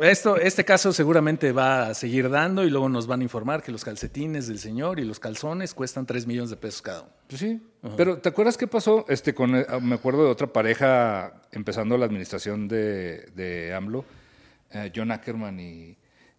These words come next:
Speaker 1: Ajá.
Speaker 2: y Irma Heréndira, que también eran, este, un faro de honestidad y de humildad, y de
Speaker 1: Ujú.
Speaker 2: repente les empezaron a sacar una propiedad y otra propiedad, y tenían como siete casas y que valían
Speaker 1: Ujú.
Speaker 2: tantos millones, que no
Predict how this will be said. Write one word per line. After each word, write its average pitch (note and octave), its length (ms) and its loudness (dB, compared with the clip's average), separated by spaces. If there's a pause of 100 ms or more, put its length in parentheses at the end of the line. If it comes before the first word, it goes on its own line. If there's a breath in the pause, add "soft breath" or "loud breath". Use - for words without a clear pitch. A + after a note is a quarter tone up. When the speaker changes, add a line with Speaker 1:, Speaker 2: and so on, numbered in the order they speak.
Speaker 1:
Ajá. A#2+ 260 0
Speaker 2:
y A2 60 -6
Irma G2+ 220 -6
Heréndira, A2+ 420 -6 (400 soft breath)
que A#2 120 -2
también G#2 420 -6
eran, G#2 640 -8
este, G2+ 220 -16
un G#2+ 100 -12
faro A2 380 -6
de F#2+ 260 -10
honestidad G2+ 600 -6
y A2 40 -6
de A2 80 -6
humildad, G2+ 360 -4
y - 20 2
de D#3 80 4
Speaker 1:
Ujú. D3 80 4
Speaker 2:
repente B2 240 -4
les A#2 80 -6
empezaron A2 300 -6
a - 20 -12
sacar G#2+ 280 -8
una A2+ 200 -8
propiedad F#2+ 420 -14
y G2+ 80 -14
otra G2 180 -14
propiedad, F#2 360 -16
y G#2 80 -12
tenían F#2+ 240 -14
como G#2+ 260 -14
siete - 340 -14
casas G2 440 -12
y F#2+ 40 -16 (160)
que G2+ 120 -12
valían F#2+ 320 -6
Speaker 1:
Ujú. A2+ 100 -4
Speaker 2:
tantos G#2 320 -8
millones, G2 340 -10
que G#2+ 200 -6
no A#2+ 360 -2